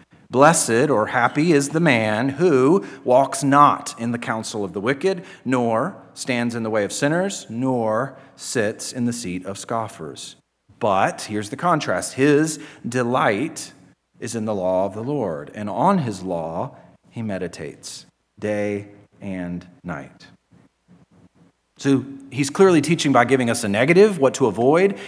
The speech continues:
and then giving us the positive side of that, what to embrace. So first of all, the man who lives well is careful to avoid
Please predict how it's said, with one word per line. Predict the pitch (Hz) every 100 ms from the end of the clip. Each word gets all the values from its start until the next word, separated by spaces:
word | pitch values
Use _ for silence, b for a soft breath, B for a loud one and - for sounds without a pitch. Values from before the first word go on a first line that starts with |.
| B
and | 127
then | 117 113
giving | 107 104
us | 101 -
the | 117
positive | - 127 120 117 92 92
side | - 95 95 92
of | 90
that, | 110 82
what | 90 -
to | 110
embrace. | 110 107 117 87 - - - B B B
So | -
first | - 170 147
of | 110
all, | 101 107 131
the | 117
man | 127 143 170
who | 160 165
lives | 135 139 139 123 117
well | 107 135 117 101 104 151 185 B B B
is | 131 120
careful | - - 165 175 - 107 113 165 - B B B -
to | 139
avoid | 131 147 180 131 127 143